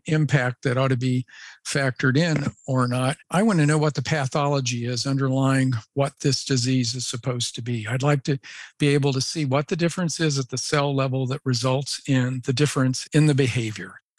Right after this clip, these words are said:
And that's what I look for. And those are the three things that I've been telling people for years. It is the ability to diagnose the strep throat. I can, in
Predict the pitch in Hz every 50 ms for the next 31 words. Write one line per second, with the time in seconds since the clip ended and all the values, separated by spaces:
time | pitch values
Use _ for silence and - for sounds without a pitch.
0 | - - 135 147 156 156 - 180 165 147 143 139 139 131 - 165 151 139 147 180
1 | 190 165 165 165 156 160 147 - - - 160 151 135 - 165 151 147 139 123 117
2 | 135 127 127 131 127 123 131 123 123 123 - 147 139 135 135 131 120 - - 117
3 | 110 - 131 123 117 - - - 120 117 120 127 127 120 117 - _ - 135 139
4 | 139 135 127 120 120 117 - - - - _ _ _ _ _ _ _ - 147 135
5 | 131 139 139 127 123 - - - 139 139 139 135 - 147 131 127 165 160 165 170
6 | 165 170 170 170 165 - - - 139 139 135 131 123 120 151 143 143 147 139 135
7 | 139 139 139 - - - 143 - - - 151 143 135 - - 175 165 127 98 -
8 | _ _ - - - - 139 127 123 - 131 123 120 120 131 123 123